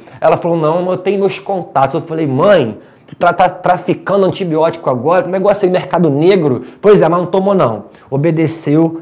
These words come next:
pra não criar resistência." Não faça isso, hein? Beleza. Então compra sem controle, gera essa coisa. Olha só,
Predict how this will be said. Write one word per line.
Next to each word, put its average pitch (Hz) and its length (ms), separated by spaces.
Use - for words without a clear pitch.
pra 135 120
não 139 180
criar 143 200
resistência." 123 720
Não 214 240
faça 220 440
isso, 190 300
hein? 170 220
Beleza. 131 480
Então 208 160
compra 240 420
sem 208 240
controle, 196 760
gera 165 360
essa 143 320
coisa. 160 440
Olha 202 180
só, 131 420